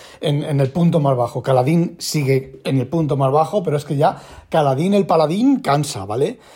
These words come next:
Ha cansado un montón, parece ser que al final del libro, pues, ya se ha recuperado. Pero lo que, lo que os quería decir, digamos, al problema de, eh, la repetición de los cuatro libros. Las cosas empiezan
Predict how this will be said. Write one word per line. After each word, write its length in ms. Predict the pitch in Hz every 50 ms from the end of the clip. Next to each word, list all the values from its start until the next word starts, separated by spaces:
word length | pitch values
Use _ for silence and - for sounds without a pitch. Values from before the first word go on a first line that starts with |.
| - - - -
Ha 100 | - 143
cansado 340 | 135 135 131 123 - 156 196
un 80 | 220
montón, 340 | 208 175 156 143 147 151 143
parece 220 | 139 127 117 131 123
ser 160 | 131 165 190
que 60 | 208
al 60 | 165
final 240 | 127 127 127 135 139
del 160 | 127 127 127
libro, 280 | 127 143 160 185 214 208
pues, 220 | - 139 123 117
ya 140 | 123 135 127
se 140 | 123 - 131
ha 60 | 131
recuperado. 560 | 131 131 120 131 131 156 185 240 254 247 - _ _ _ _
Pero 320 | - 277 320 339 359 - - _ _ _ _ - - - _ _
lo 100 | - 143
que, 280 | 131 143 135 123 143 170 -
lo 140 | 165 151
que 120 | 131 151 151
os 100 | 131 -
quería 300 | - 156 147 160 156 139
decir, 400 | 131 120 - - 120 113 113 - - - - - _
digamos, 480 | - - 160 175 185 220 254 254 - - _ _ _ _ _ _ _ _ _ _ -
al 220 | - 156 151 143
problema 560 | - 143 135 139 160 170 170 202 220 254 - - _ _ - - _ _
de, 480 | - - 131 127 151 156 180 - - _ _ _ _ _ _ _ _ _ _
eh, 160 | - 165 131 120
la 200 | 123 123 131 131
repetición 640 | 139 131 143 123 139 123 - 160 165 180 196 208
de 100 | 180 170
los 180 | 143 131 127 -
cuatro 540 | - - 175 185 175 170 - 127 120 110 - _ _ -
libros. 520 | 135 131 127 120 117 107 104 - - - _ _ _ - - - - - - _ _
Las 140 | - 156 -
cosas 480 | - 196 190 - 220 247 277 277 - _ _
empiezan 680 | - 127 120 - 175 214 214 - 269 294 302 320 -